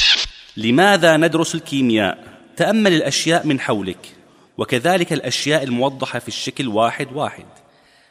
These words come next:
يظهر الشكل واحد واحد صورتين. الصورة الأولى فيها مجرة للمجموعة الشمسية، والصورة الثانية تظهر صخرة كبيرة. من أين جاءت كل هذه المواد؟ إن كل المواد في العالم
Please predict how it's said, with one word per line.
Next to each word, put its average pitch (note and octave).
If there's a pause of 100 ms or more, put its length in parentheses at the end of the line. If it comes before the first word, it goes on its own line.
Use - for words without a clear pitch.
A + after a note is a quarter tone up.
(140)
يظهر C3
الشكل A2+
واحد A#2
واحد A#2+
صورتين. A2+ (520)
الصورة D#3
الأولى C3+ (300)
فيها B2+
مجرة B2+ (220)
للمجموعة A2
الشمسية، A2 (500)
والصورة C#3+
الثانية C#3 (340)
تظهر A2 (260)
صخرة D3+
كبيرة. F#2+ (580)
من D3
أين F#3
جاءت C#3+
كل D3
هذه A#2+
المواد؟ F#2+ (360)
إن D#3
كل F3+
المواد C#3
في -
العالم C#3+